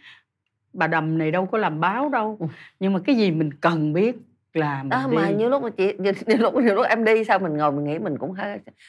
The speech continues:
Speaker 1: Tức cười.
Speaker 2: ok, nó cười, nó, nó, "Ủa, tự nhiên cái gì cái mặt, thấy mặt bà trường ra." Nhưng mà mình thấy có những hay, hay chứ không? Tự nhiên mình nghe được một câu nào đó là, bây giờ mình nghĩ, "Ủa, tự nhiên rảnh quá sao mà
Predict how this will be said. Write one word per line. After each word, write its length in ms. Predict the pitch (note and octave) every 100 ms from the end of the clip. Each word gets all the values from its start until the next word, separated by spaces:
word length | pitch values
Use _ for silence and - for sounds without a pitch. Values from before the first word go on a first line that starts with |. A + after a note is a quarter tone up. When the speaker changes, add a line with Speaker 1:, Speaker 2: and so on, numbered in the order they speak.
| _ -
Speaker 1:
Tức 360 | F3 E3+ A3+ -
cười. 140 | G3 G3 D#3+
Speaker 2:
ok, 120 | C#3+
nó 60 | -
cười, 220 | - D3+
nó, 160 | D3 G3+
nó, 120 | G#3
"Ủa, 160 | A2 C3+
tự 140 | -
nhiên 200 | D3+ F#3
cái 140 | A3+ F3
gì 80 | B2+
cái 100 | -
mặt, 140 | B2 - F#2
thấy 100 | A2+
mặt 120 | - -
bà 100 | D#3+
trường 260 | D#3 C3+
ra." 240 | D3 E3 E3 _ - - _ _ _ _
Nhưng 160 | A3+ A3
mà 100 | G3
mình 220 | G3 G#3
thấy 80 | A#3
có 120 | B3
những 300 | A#3 B3+ -
hay, 320 | A3+ A#3+ B3
hay 280 | A3 B3 A#3+
chứ 120 | A3+
không? 200 | B3+ A#3 - _ _ _
Tự 140 | -
nhiên 100 | A#3
mình 160 | A3 G#3+
nghe 240 | B3 B3+
được 120 | G#3 G3
một 180 | G3
câu 220 | G3+ A3 G#3+
nào 160 | G3
đó 220 | G#3 B3 A#3+ F#3+
là, 220 | F3+ F#2 - - _ _ _ - _ _ _ _ _ _ -
bây 100 | A#3
giờ 160 | A3 G3+
mình 120 | F#3+
nghĩ, 100 | A3+
"Ủa, 160 | G3+ F#3+
tự 120 | F#3
nhiên 240 | A3 A#3 F#3+
rảnh 300 | E3+ - -
quá 220 | C#3 B2
sao 180 | A#2 G#2
mà 240 | G2+ F#2